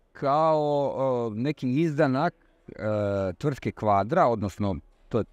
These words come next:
Kvadra koja se transformirala u prostoriju. Kvadra je nastala nakon što je vlasnik, osnivač i ključna osoba u prostoriji Tomislav Knezović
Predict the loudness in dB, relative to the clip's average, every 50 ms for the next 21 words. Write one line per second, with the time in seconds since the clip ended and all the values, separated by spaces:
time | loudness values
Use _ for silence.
0 | _ -12 -2 2 4 4 4 4 2 -2 0 -2 -4 -4 -4 -6 -6 -6 -4 -4
1 | -2 -2 0 0 -2 -2 -4 -6 -4 -2 0 0 0 0 2 2 2 4 2 0
2 | 2 0 -2 0 0 -2 0 0 0 -2 -2 -4 -8 -4 -2 0 0 0 -2 -4
3 | _ _ _ _ _ _ _ _ _ _ _ -12 -6 -2 0 2 4 2 2 0
4 | -2 -10 -8 -8 -8 -8 -4 -2 0 2 4 4 2 2 0 _ -14 -12 -10 -10
5 | -10 -8 -6 -4 -2 -2 0 0 0 -2 -2 -4 -2 0 0 0 0 -2 -2 -2
6 | 0 -2 -2 -4 -6 -6 -4 -4 -4 -4 -4 -6 -8 -6 -6 -6 -6 -2 0 0
7 | 2 2 0 0 -2 -2 -2 -2 -2 -4 -8 -6 -4 -2 -2 0 0 0 0 -2
8 | -2 -6 -10